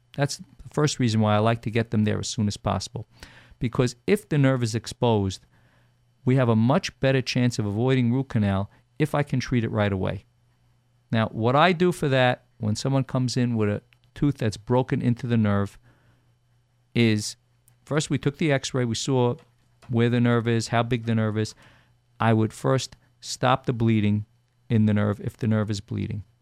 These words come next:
We use very often a laser to make sure there's no bleeding, or we've done,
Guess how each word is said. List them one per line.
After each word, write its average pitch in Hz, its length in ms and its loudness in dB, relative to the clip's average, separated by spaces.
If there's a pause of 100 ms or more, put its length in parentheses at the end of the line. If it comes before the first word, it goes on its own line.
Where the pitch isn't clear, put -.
(680)
We 117 80 0
use 123 380 2 (180)
very 113 360 0
often 113 500 0
a 104 380 -2
laser 113 600 0 (680)
to - 80 -4
make 110 180 0
sure 117 180 -6
there's 101 220 -6
no 101 100 -4
bleeding, 139 480 0 (640)
or 107 220 -2
we've 104 240 -4
done, 107 340 0